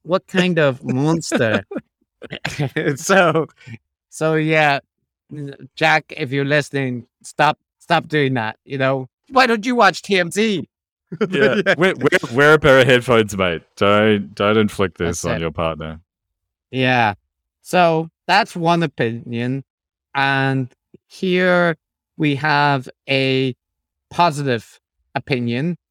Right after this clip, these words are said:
Speaker 1: but, well, you'll see. It's a, it's an interesting one. So more interesting than a gorilla condominium.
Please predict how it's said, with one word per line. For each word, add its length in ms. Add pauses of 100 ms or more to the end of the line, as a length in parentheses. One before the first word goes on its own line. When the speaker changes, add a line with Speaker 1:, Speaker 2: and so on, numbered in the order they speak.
(320)
Speaker 1:
but, 440 (380)
well, 340
you'll 120
see. 360 (280)
It's 180
a, 360 (600)
it's 260
an 100
interesting 600
one. 240
So 220
more 400
interesting 1000
than 220
a 60
gorilla 580 (100)
condominium. 760